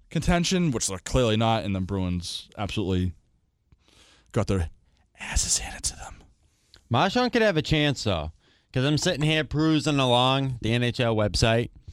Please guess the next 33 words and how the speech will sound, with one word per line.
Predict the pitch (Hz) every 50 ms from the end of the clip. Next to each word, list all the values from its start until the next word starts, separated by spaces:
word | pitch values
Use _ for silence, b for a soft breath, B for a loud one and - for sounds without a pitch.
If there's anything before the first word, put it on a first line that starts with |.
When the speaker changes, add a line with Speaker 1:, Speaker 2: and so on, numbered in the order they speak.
| b b b b b -
Speaker 2:
And | 123 123
he's | 131 143 156 165 143 120
th-, | - - - _ -
the | - 101 113 107
top | - 127 135 143 - -
ten. | - 143 131 127 127 117 110 110
He's | 104 104 123 135 135 117
the | 147 143
number | 143 143 143 147 156 143
one | 139 143 143 143 131
trending | - - 139 127 123 131 123 107
player | - 120 113 110 107 101 95 95 90
over | 95 104 98 101
the | 101
last | 101 101 101 101 101 - -
ten | - - 101 101 98
days. | 90 85 80 - - 71 - - - - _ - - 123
Speaker 1:
Okay. | 131 - 113 117 107 _ _ _ _ _ _ _ _ _ _ -
I | 98
like | 98 95 90 -
that. | 104 104 104 -
That's | - 107 -
cool. | - - 98 101 104 - -
Speaker 2:
He | 131 135 135
had | 131 123 117 98 -
two | - 165 196
points | 170 180 196 185 185 190 185 - - - - -
against, | - 143 143 156 151 147 147 147 143 131 - - - _ - - -
uh, | 113 113 113 110 107 107
the | 104 113
Red | 127 143 147 147
Wings. | 135 123 131 127 127 135 147 151 - -
Speaker 1:
Mm-hmm. | 117 110 135